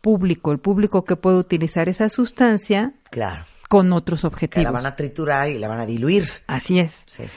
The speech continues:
Speaker 1: Entonces, si tú ya tienes un problema de consumo de heroína en una población y al mismo tiempo se hace una oferta muy amplia de estos analgésicos opioides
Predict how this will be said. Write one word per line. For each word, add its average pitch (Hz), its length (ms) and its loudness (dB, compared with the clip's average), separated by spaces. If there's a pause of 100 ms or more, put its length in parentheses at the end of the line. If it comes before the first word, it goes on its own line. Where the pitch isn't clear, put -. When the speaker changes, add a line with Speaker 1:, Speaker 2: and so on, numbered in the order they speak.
Speaker 1:
Entonces, 233 280 4
si 247 40 -2
tú 285 80 2
ya 330 140 4
tienes 302 300 4
un 277 80 6
problema 240 480 6
de 190 100 2
consumo 202 420 2
de 196 80 4
heroína 190 380 4
en 165 100 0
una 175 200 2
población 139 520 -6 (560)
y 202 120 6
al 202 100 6
mismo 254 340 6
tiempo 226 460 2
se 202 140 2
hace 202 180 2
una 202 100 4
oferta 190 600 0 (560)
muy 220 360 8
amplia 190 540 2 (380)
de 190 500 4
estos 196 840 2 (140)
analgésicos 160 840 0
opioides 165 680 0